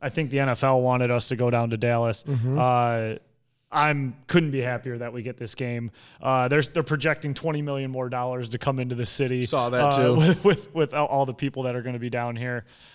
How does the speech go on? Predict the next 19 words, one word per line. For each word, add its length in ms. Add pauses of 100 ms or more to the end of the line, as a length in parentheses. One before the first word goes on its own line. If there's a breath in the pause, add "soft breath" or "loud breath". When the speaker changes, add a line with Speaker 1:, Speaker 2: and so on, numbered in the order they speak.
(280 soft breath)
Speaker 1:
Um, 760 (880)
Speaker 3:
A 40
lot 100
Speaker 1:
I 80
Speaker 3:
of 80
snowbirds 600
are 60
gonna 140
be 120
torn 360
for 160
this 200
one. 400
Speaker 1:
Yeah. 360
Speaker 3:
A 40
lot 220
of 60
snowbirds 720
torn. 440